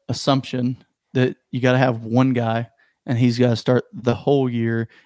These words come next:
and that's the only way that you're gonna win a national championship, and, and you have to pick him game one. But look back into the history of the, the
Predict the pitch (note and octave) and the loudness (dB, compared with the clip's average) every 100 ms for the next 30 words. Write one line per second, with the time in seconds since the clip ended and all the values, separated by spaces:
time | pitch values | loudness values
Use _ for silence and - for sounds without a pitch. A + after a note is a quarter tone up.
0 | - B2+ A#2+ A#2+ - C#3 - C3 B2+ B2 | -2 2 4 2 0 -6 0 2 4 4
1 | B2 A#2+ A#2+ B2 A#2+ A#2 A#2 A2+ A2+ - | 2 2 0 -2 0 2 0 0 -2 -4
2 | A2+ - B2+ A#2+ A2+ A2 A2+ A2+ - _ | -6 -2 0 0 -4 -6 -4 -6 -8 _
3 | _ _ _ - A#2+ A#2 A2+ A2 - _ | _ _ _ 0 2 2 0 -2 -6 _
4 | _ _ _ _ _ _ - A#2+ A#2 B2+ | _ _ _ _ _ _ 0 2 4 2
5 | C3+ B2+ - C3 - B2+ A#2+ A#2 A2+ - | 0 -2 0 0 2 0 2 0 -2 -8
6 | - B2+ B2 A#2 A#2+ C3 B2 A#2 A#2+ _ | -4 0 2 2 2 2 4 0 -4 _
7 | _ _ _ _ _ _ - E3 F#3+ F#3+ | _ _ _ _ _ _ -2 -2 2 0
8 | G#3 G3 F#3+ F#3 D#3 B2+ D3+ - D#3 C#3 | 2 0 2 2 4 4 2 0 0 2
9 | B2 B2 B2 - B2 B2+ - | 4 4 4 4 2 2 -2